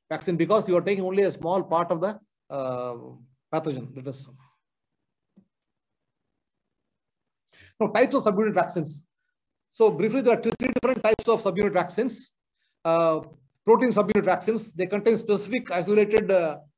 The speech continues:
proteins from viral or bath-, uh, bacterial pathogens. Example, hepatitis B vaccine, which I mentioned just now. Hepatitis B vaccine. Um, the polysaccharide vaccines are there because contains chains of sugar molecules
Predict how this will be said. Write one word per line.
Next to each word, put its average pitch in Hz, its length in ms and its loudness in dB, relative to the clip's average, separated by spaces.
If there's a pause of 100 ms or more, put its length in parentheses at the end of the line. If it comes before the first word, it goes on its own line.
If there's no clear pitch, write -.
(180)
proteins 220 360 2
from 190 160 0
viral 196 280 4
or 180 120 4
bath-, 170 220 0
uh, 165 260 -4
bacterial 170 320 -2
pathogens. 185 280 0
Example, 180 580 0 (280)
hepatitis 196 340 2
B 202 140 4
vaccine, 175 460 2
which 170 160 -4
I 175 40 4
mentioned 170 300 -2
just 156 220 -4
now. 147 260 -6 (340)
Hepatitis 151 280 -6
B 165 80 4
vaccine. 196 480 -2 (500)
Um, 147 640 -6 (840)
the 165 80 0
polysaccharide 220 560 4
vaccines 196 400 -2
are 175 100 2
there 190 160 2
because 170 300 -6
contains 185 380 0
chains 208 280 0
of 208 160 2
sugar 202 220 2
molecules 196 560 0